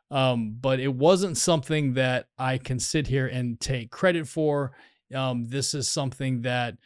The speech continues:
was grounded and had been working on, or, or had been, we had been working up to this award or receiving an award like this for doing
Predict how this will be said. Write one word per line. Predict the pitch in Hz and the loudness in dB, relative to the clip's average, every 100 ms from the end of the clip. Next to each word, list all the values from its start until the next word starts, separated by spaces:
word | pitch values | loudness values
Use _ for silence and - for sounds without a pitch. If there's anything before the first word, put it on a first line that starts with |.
| - - _ _ _ | -20 -20 _ _ _
was | 131 135 131 120 - | 0 2 2 0 -6
grounded | - 139 143 143 135 135 131 131 | -4 0 2 2 2 2 0 -4
and | 127 120 | -6 -4
had | 123 120 | -4 -4
been | 127 120 | -4 -4
working | 131 135 131 135 127 | -2 -2 -2 -6 -4
on, | 127 127 123 123 | -4 -4 -4 -4
or, | 131 131 | -4 0
or | 131 | 0
had | 117 147 127 - 123 | 0 -2 -4 -10 -8
been, | 131 139 131 123 101 _ _ _ - | -2 0 -2 -4 -8 _ _ _ -2
we | 147 | 2
had | 151 143 | 2 2
been | 156 139 | 0 2
working | 170 160 156 | 2 2 0
up | 147 127 | 0 0
to | 156 139 131 - | 0 0 -2 -8
this | 127 147 135 | -8 -4 -2
award | 151 127 135 131 | -2 -2 -2 -2
or | 127 | -2
receiving | 127 117 151 147 131 | -4 -2 0 0 -2
an | |
award | 127 123 131 | -2 0 0
like | 123 117 - | -2 -6 -6
this | 123 120 - - - - _ _ | -6 -4 -8 -10 -20 -20 _ _
for | 147 | -2
doing | 123 135 127 117 110 | 0 0 0 -2 -6